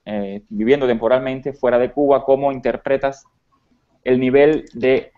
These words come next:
tolerancia, aceptación? Lo habíamos hablado hace, había, había mencionado yo eso, o sea, ¿hasta qué punto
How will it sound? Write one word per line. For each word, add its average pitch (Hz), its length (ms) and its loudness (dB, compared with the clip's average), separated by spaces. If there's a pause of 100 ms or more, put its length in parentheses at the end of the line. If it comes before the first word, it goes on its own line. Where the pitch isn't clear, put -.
(180)
tolerancia, 135 640 0
aceptación? 131 600 -2
Lo 123 80 2
habíamos 127 320 2
hablado 127 480 2
hace, 117 540 0
había, 98 320 2
había 120 180 2
mencionado 123 460 -2
yo 117 140 2
eso, 113 140 -4
o 104 40 -16
sea, 107 200 0
¿hasta 117 200 -4
qué 147 80 -2
punto 151 560 -2